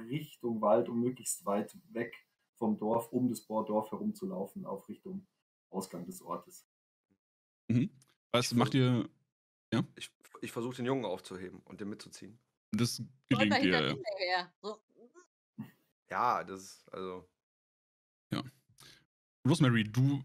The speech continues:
Speaker 2: da du als Einzige nicht andere Dinge tust oder unfreiwillig bewegt wirst, ähm,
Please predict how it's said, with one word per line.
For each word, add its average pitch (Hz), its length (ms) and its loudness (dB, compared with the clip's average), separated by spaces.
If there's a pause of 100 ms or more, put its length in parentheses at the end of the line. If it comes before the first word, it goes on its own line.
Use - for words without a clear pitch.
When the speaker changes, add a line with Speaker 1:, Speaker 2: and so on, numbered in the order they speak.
(100)
Speaker 2:
da 127 100 4
du 147 340 4 (180)
als 131 300 2
Einzige 120 520 6
nicht 127 240 4
andere 131 180 6
Dinge 120 200 6
tust 139 300 2
oder 131 160 4
unfreiwillig 127 520 4
bewegt 127 340 2
wirst, - 400 0
ähm, 110 440 4